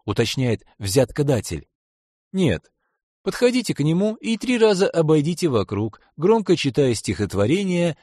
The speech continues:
«Однажды в студеную зимнюю пору». Это условный сигнал.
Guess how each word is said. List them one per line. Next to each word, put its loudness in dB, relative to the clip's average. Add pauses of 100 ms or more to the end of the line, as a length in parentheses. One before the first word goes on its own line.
(140)
«Однажды 2
в -4
студеную -2
зимнюю -2
пору». -2 (180)
Это 2
условный -2
сигнал. -2